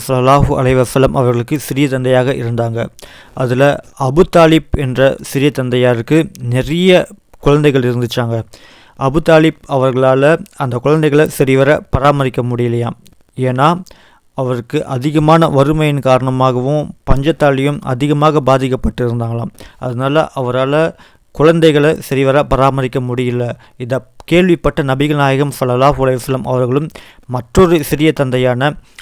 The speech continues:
அப்பாஸ் ரலியல்லாஹு அன்ஹு அவர்களும் இவர்கள் இரண்டு பேருமே ஒரு முடிவு எடுக்கிறாங்க. அவருடைய இல்லத்துக்கும் போறாங்க. என்ன முடிவுனா, ஆளுக்கு ஒரு குழந்தையை நம்ம வளர்ப்பு மகனாக தேர்ந்தெடுத்து கொள்ளலாம் அப்படின்னு ரெண்டு பேருமே ஒரு முடிவு எடுத்து அவருடைய இல்லத்துக்கும் போறாங்க.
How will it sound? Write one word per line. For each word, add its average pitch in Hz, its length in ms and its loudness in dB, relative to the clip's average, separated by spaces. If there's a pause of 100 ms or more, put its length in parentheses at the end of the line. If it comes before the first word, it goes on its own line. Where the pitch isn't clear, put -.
அப்பாஸ் 135 460 2 (120)
ரலியல்லாஹு 139 520 2
அன்ஹு 123 260 2
அவர்களும் 135 480 -4 (300)
இவர்கள் 131 480 -2
இரண்டு 151 340 0
பேருமே 139 400 -2
ஒரு 131 300 -4
முடிவு 143 320 -2
எடுக்கிறாங்க. 123 520 -2 (440)
அவருடைய 135 420 -2
இல்லத்துக்கும் 143 500 -2
போறாங்க. 120 420 0 (400)
என்ன 151 420 -4
முடிவுனா, 127 520 -4 (500)
ஆளுக்கு 156 440 4
ஒரு 139 120 2
குழந்தையை 139 380 0
நம்ம 143 220 0 (340)
வளர்ப்பு 139 340 -4
மகனாக 131 360 -2
தேர்ந்தெடுத்து 123 440 -6
கொள்ளலாம் 120 420 -4
அப்படின்னு 127 500 -6 (320)
ரெண்டு 131 240 -4
பேருமே 139 260 -4
ஒரு 143 180 -4
முடிவு 139 300 -2
எடுத்து 131 280 -6
அவருடைய 123 300 -6
இல்லத்துக்கும் 139 440 -6
போறாங்க. 127 480 0